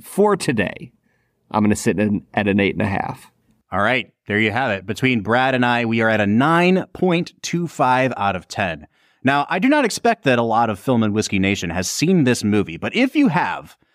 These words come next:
Speaker 2: I would like to know what you think. If we have inspired you to go watch your first silent movie, once again, uh, a plug for the fact that it is eighty-two minutes long, and it is currently streaming on H B O Max, or Max as it has rebranded to now. <laughs>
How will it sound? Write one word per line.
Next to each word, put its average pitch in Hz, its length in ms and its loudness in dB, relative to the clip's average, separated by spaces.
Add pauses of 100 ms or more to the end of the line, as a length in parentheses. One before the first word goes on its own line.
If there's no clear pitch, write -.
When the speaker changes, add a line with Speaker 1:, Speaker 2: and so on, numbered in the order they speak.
(200)
Speaker 2:
I 123 60 0
would 123 160 0
like 156 180 0
to 220 100 -2
know 160 120 4
what 151 120 2
you 117 100 2
think. 87 400 -6
If 190 160 0
we 254 140 4
have 320 100 2
inspired 233 640 2
you 90 160 0
to 98 140 -8
go 120 180 0
watch 127 400 0
your 120 160 0
first - 500 -4
silent 127 380 0
movie, 90 360 -2 (220)
once 262 200 0
again, 131 420 0
uh, 123 240 2
a 135 100 0
plug 240 320 0
for 160 120 0
the 131 80 -2
fact 107 260 0
that 110 80 -2
it 101 100 0
is 98 220 -2
eighty-two 135 400 2
minutes 107 300 0
long, 85 340 -2 (440)
and 95 120 -2
it 95 80 -2
is 95 120 -2
currently 147 420 2
streaming 117 460 2
on 98 280 0
H 101 220 -4
B 107 140 0
O 92 80 2
Max, 78 480 -4
or 101 280 0
Max 101 580 -2
as 98 160 -2
it 90 80 -4
has 85 180 -2
rebranded 82 500 -4
to 82 140 -6
now. 80 280 -6
<laughs> 220 60 0